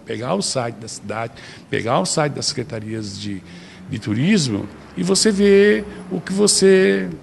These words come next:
tá comprando. Ah, não só na, na questão dos hotéis, mas se você se pro-,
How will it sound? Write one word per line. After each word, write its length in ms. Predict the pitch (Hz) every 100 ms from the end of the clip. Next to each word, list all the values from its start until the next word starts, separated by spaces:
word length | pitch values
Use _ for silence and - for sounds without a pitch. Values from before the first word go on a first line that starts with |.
| - -
tá 80 | 170
comprando. 760 | 196 208 185 196 165 - - - - - -
Ah, 480 | 147 143 143 139 135
não 160 | 139 196
só 220 | - 185
na, 140 | 185
na 340 | 143 120 107 120
questão 320 | 123 - 139
dos 120 | 117
hotéis, 480 | 120 - 185 196 131
mas 160 | 123 120
se 80 |
você 240 | 120 131 147
se 160 | -
pro-, 180 | - 135